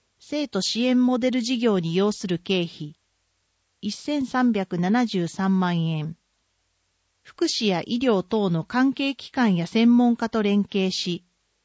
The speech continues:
不登校の児童、生徒、保護者の支援を実施。学校運営に要する経費。二億五千六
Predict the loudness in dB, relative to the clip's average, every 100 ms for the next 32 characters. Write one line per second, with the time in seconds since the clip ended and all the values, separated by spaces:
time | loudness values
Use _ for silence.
0 | _ _ -20 -4 -2 -2 0 2 2 0
1 | -2 -2 -2 -2 -6 -10 -2 -2 -2 -6
2 | -8 _ _ _ _ -8 -4 -2 0 2
3 | 0 0 0 4 4 4 0 -4 -6 -4
4 | -4 -6 -12 _ _ _ _ _ _ _
5 | _ _ _ _ _ _ _ -4 -4 -2
6 | 0 2 2 0 2 2 2 2 2 0
7 | 0 -2 -4 -2 -2 -2 -6 -12 -12 _
8 | _ _ _ _ _ _ _ -4 0 0
9 | -2 -4 -4 -4 -2 2 2 2